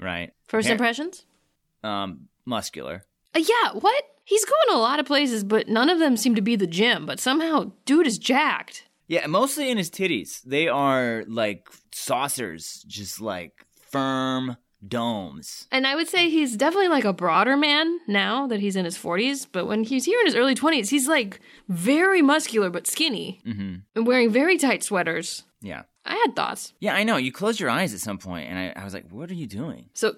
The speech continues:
Speaker 2: first thought is muscular? Okay.
Speaker 1: No, first thought is this kid is, uh, garbage. <laughs> He's, he's just, like, such a bad attitude, which I get. He comes in, uh, he doesn't wanna talk to Luke.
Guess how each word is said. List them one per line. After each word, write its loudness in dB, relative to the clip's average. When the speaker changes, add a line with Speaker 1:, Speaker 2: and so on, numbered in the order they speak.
Speaker 2:
first 2
thought 0
is -2
muscular? 0
Okay. -2
Speaker 1:
No, -2
first -4
thought 0
is -4
this -8
kid -2
is, -6
uh, -2
garbage. -6
<laughs> -8
He's, -2
he's -2
just, -4
like, 2
such -6
a -2
bad 0
attitude, -2
which -6
I 0
get. -2
He -10
comes -4
in, 0
uh, -2
he -4
doesn't -2
wanna -2
talk -2
to -6
Luke. -4